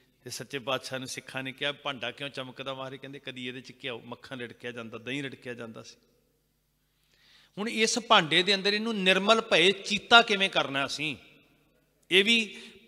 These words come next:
ਪਕੜ ਰੱਖਣੀ ਕਿ ਮੇਰੇ ਇਸ ਭਾਂਡੇ ਦੇ ਅੰਦਰ ਉੱਠਣ ਵਾਲੇ ਫੁਰਨੇ ਕੀ ਨੇ। ਨਿੱਜ ਦੀ ਸੰਗਤ, ਆਪਣੇ ਵਿਚਾਰਾਂ ਦੀ ਸੰਗਤ,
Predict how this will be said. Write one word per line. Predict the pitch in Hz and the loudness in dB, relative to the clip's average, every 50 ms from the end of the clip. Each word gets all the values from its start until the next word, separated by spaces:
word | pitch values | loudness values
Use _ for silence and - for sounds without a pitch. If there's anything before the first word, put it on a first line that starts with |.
| _ _ - | _ _ 0
ਪਕੜ | 190 185 - 220 226 220 | 0 2 4 2 2 2
ਰੱਖਣੀ | 202 175 151 - - - 175 180 190 | 2 -2 -2 -4 -4 -2 -2 -2 -2
ਕਿ | 180 - 196 | -2 -4 -4
ਮੇਰੇ | 180 170 165 160 160 160 170 175 | -4 -2 -2 -2 0 0 0 0
ਇਸ | 180 143 156 156 151 - | 0 -2 -4 -4 -4 -6
ਭਾਂਡੇ | 165 - - 156 143 127 98 104 123 135 | -8 -6 -4 -2 -2 -2 -4 -6 -8 -6
ਦੇ | 135 151 | -4 -6
ਅੰਦਰ | 143 131 131 131 143 135 | -6 -6 -6 -8 -8 -8
ਉੱਠਣ | 123 - - - 139 135 | -10 -14 -14 -12 -8 -6
ਵਾਲੇ | 131 131 135 156 | -4 -4 -4 -6
ਫੁਰਨੇ | 156 - - - 131 123 135 139 143 143 131 | -10 -12 -12 -12 -10 -10 -10 -10 -10 -10 -12
ਕੀ | - - 110 110 | -14 -18 -20 -20
ਨੇ। | 87 - _ _ _ _ _ _ _ _ _ _ _ _ _ _ _ _ _ _ _ - | -20 -20 _ _ _ _ _ _ _ _ _ _ _ _ _ _ _ _ _ _ _ -8
ਨਿੱਜ | 123 135 147 147 139 151 | -4 -2 -2 -2 -4 -8
ਦੀ | 123 135 | -10 -10
ਸੰਗਤ, | 127 - - 110 110 107 113 - - | -12 -14 -14 -16 -16 -18 -16 -10 -6
ਆਪਣੇ | 147 156 156 - 185 185 180 | -6 -4 -4 -4 -6 -6 -6
ਵਿਚਾਰਾਂ | 170 160 - 151 131 120 120 120 120 | -6 -8 -8 -8 -8 -8 -8 -10 -14
ਦੀ | 117 117 | -16 -14
ਸੰਗਤ, | 110 - - _ _ | -16 -16 -16 _ _